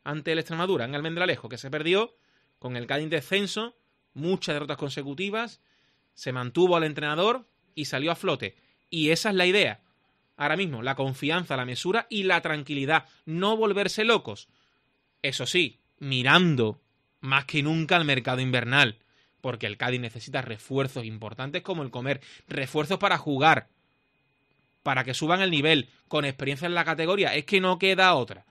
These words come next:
no queda otra que eso. A la par que tener confianza y tranquilidad, porque Álvaro Cervera, repito, es el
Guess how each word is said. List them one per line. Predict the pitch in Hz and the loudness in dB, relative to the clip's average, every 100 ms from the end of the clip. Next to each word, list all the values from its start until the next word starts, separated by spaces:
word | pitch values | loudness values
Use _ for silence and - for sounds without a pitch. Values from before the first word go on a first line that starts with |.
| _ _ - | _ _ -10
no | 139 143 135 | -6 -4 -2
queda | 147 139 147 226 | -2 2 6 6
otra | 165 104 _ _ _ _ _ | 6 0 _ _ _ _ _
que | 143 139 | 2 4
eso. | 156 - - _ _ _ _ _ _ | 4 0 -8 _ _ _ _ _ _
A | 131 127 | 0 0
la | 113 | 4
par | 147 170 180 | 4 4 6
que | 190 240 - - | 6 6 0 -2
tener | 139 160 | 0 0
confianza | 151 131 - 139 175 175 220 - | -2 -8 -6 -4 -4 -4 -8 -6
y | 190 156 | -8 -4
tranquilidad, | 147 135 131 127 151 139 _ _ _ _ _ | -6 -4 -2 2 2 2 _ _ _ _ _
porque | - 147 127 107 127 117 - _ _ _ _ _ _ _ _ _ _ _ - | 0 2 2 0 0 0 -4 _ _ _ _ _ _ _ _ _ _ _ -4
Álvaro | 139 170 156 123 | 2 4 2 -2
Cervera, | 117 117 135 190 226 _ | -4 -2 4 4 4 _
repito, | 131 123 139 156 120 | -8 -4 -2 -2 -2
es | 156 - | -2 0
el | 214 - | -2 -2